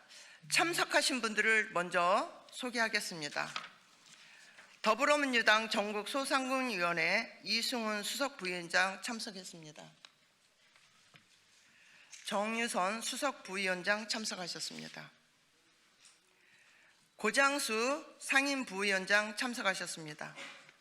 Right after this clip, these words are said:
배장원 부위원장님 참석하셨습니다.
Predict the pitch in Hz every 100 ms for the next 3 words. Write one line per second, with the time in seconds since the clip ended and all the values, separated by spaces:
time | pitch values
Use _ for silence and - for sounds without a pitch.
0 | _ _ _ _ _ - - - - -
1 | _ 196 202 269 247 185 151 - 185 208
2 | 202 185 185 185 233 262 - 233 214 180
3 | 165 160 - 147 143 -